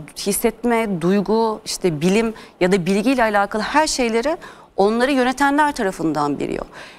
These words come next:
Ve insanlar bunu kaldıramayacağı için, bilinen bir şey bu çünkü insan psikolojisi buna uygun değil. Bir ilaç yardımıyla sürekli neşeli bir şekilde sistemi kabul etmiş oluyorlar. Ancak bazıları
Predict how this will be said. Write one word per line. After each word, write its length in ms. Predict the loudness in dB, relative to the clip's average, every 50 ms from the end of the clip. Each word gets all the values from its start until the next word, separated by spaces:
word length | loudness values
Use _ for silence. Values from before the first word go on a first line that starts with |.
| -4 0 0
Ve 100 | 2 2
insanlar 600 | 4 2 2 2 2 0 2 2 2 2 2 2
bunu 160 | 0 0 0
kaldıramayacağı 800 | 0 0 2 2 2 0 0 0 2 2 2 2 2 2 0 0
için, 280 | -2 -2 -2 0 0
bilinen 340 | 0 2 2 2 2 2 2
bir 40 | 0
şey 180 | -2 -2 -4 -4
bu 40 |
çünkü 240 | -4 -6 -6 -4 -2 -2
insan 340 | -2 0 0 0 -2 -2
psikolojisi 420 | -2 -4 -6 -4 -4 -4 -4 -4 -8 -10 -8 -4
buna 120 | -2 0
uygun 320 | 0 0 0 0 0 0
değil. 180 | 0 0 0 -2 -6 -12 -20 -20 -20 -20 -20 _ _ -2
Bir 120 | -2 0 0 0
ilaç 340 | 2 2 2 2 0 0
yardımıyla 720 | 2 2 2 2 0 0 0 0 0 0 0 0 0 0 -2
sürekli 440 | -2 -2 -2 0 0 2 2 2 2
neşeli 380 | 2 0 0 0 0 0 0
bir 60 | -2
şekilde 480 | -2 -2 -2 -2 -2 -2 -2 0 -2 -2
sistemi 420 | 0 -2 -2 -2 0 0 0 0
kabul 280 | 0 0 0 2 2 2
etmiş 300 | 0 -2 -4 -8 -6 -4
oluyorlar. 260 | -2 0 0 0 2 2
Ancak 360 | 2 2 0 -2 -2 0 2
bazıları 640 | 2 2 2 0 0 0 0 0 0 -2 -4 -6